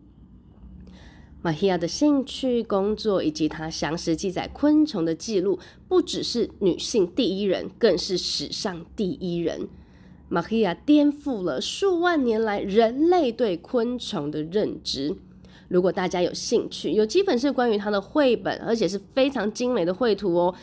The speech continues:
可以看到她一笔一画下的各种昆虫跟植物，大家可以上去 Amazon 上面搜寻看看。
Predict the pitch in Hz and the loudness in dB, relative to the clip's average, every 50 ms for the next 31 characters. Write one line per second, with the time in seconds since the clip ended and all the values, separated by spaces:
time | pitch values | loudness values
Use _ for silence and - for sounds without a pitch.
0 | - - - - - 208 180 156 - - 196 196 175 180 180 175 170 160 160 190 | -20 -20 -14 -6 -2 -2 -2 -2 -2 -4 -6 -4 -4 -2 -2 0 0 -2 -2 -2
1 | 175 165 - - 269 254 226 - - 143 104 123 151 165 - 196 185 175 175 - | -4 -4 -4 -2 -2 -2 -2 -2 -2 -4 -2 0 -2 -2 0 0 -2 -2 -2 -2
2 | 202 170 147 - - 151 - - 247 247 202 180 185 - 156 - - - - - | -2 -2 -2 -2 -6 -10 -6 -2 0 0 0 0 -2 -4 -4 -4 -4 -12 -8 -4
3 | 214 185 185 185 196 190 - 175 131 - - - 160 160 156 160 156 - 117 123 | -2 0 0 0 0 -2 -4 -6 -6 -6 -4 -2 0 0 0 0 -2 -6 -6 -4
4 | 131 131 190 180 - - - - - - - - 180 160 160 170 151 151 151 - | -2 0 0 0 -2 -4 -16 -20 -20 -20 -8 -6 -4 -4 -2 -2 -2 -2 -2 -2
5 | 151 120 147 - - 156 139 139 - - - - 143 147 165 208 269 262 226 135 | -4 -4 -4 -4 -4 -4 -4 -4 -4 -6 -6 -4 -4 -4 -2 -2 -2 -2 -2 -4
6 | 156 - 165 147 151 151 - 165 - 175 160 156 180 - - - - - - - | -4 -4 -4 -4 -2 -2 -4 -2 -2 0 0 0 -2 -4 -10 -10 -10 -12 -12 -12
7 | - - - - | -12 -16 -16 -16